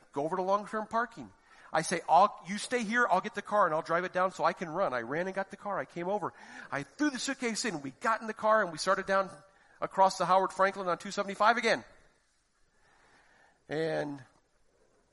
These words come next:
I was assuming that the sixty-five mile an hour was a suggestion at that moment.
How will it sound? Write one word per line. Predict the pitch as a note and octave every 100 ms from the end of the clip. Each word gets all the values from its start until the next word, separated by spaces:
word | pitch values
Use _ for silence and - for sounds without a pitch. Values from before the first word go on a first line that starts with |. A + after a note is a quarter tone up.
| _ -
I | C#3+ D#3+
was | F3 E3 - - _ _ _ _ _ -
assuming | D3 - G3 F#3+ E3+
that | D#3 -
the | -
sixty-five | C#3+ F#3 - E3+ E3 D#3+
mile | D#3+
an | D#3
hour | D3+ D#3 D3+
was | C#3 B2+
a | A#2+ A#2
suggestion | - A#2+ B2+ D#3 - - A#3+ _ _ _ _ _ _ _ - -
at | C#3+
that | E3+ F3+
moment. | A#3 C#4